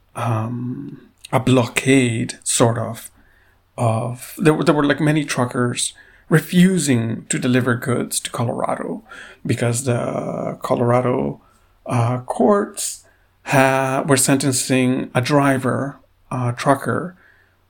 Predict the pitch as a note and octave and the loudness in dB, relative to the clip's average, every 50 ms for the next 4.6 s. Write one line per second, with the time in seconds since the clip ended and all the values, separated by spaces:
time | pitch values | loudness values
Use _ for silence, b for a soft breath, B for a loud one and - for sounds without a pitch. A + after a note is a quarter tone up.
0 | _ _ - A2+ A2+ A2 A2+ B2+ B2 - - - - - - - - _ _ _ | _ _ -4 -2 -2 -2 -4 -4 -6 -8 -8 -8 -8 -8 -10 -10 -12 _ _ _
1 | _ _ _ _ _ _ _ _ _ _ _ _ - - - B2+ A#2+ B2 B2 A#2+ | _ _ _ _ _ _ _ _ _ _ _ _ -12 -4 0 2 4 4 4 2
2 | A#2+ A#2+ B2 B2 B2 B2+ C3 C3+ C3+ C#3 C#3+ - - - - - - - - - | 2 0 0 0 0 -2 -2 -2 -2 -4 -4 -4 -4 -4 -4 -6 -6 -6 -6 -6
3 | - - - B B B B B B B B B B B B B B B B B | -8 -10 -14 B B B B B B B B B B B B B B B B B
4 | B B _ - - G#3 G#3+ G#3+ - F3 D#3 C#3 | B B _ 0 2 4 4 4 4 2 0 0